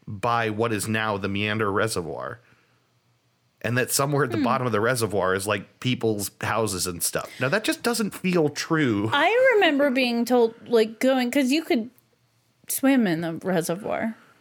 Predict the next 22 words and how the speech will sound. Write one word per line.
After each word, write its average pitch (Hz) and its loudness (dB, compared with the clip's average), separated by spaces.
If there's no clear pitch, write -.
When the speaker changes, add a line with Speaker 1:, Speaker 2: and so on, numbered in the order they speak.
Speaker 2:
right? 202 2
Speaker 1:
Mm, 117 -4
Speaker 2:
Is 107 -4
Speaker 1:
y-, 104 4
Speaker 2:
that 98 2
Speaker 1:
y-, 127 0
well, 139 2
you 117 0
can't, 156 -2
no, 123 0
you 98 0
can't 147 0
swim 143 2
in 101 -2
the 92 0
reservoir. 82 -6
Speaker 2:
Where 285 2
was 349 0
it 370 -2
that 311 2
I 269 4
went? 220 0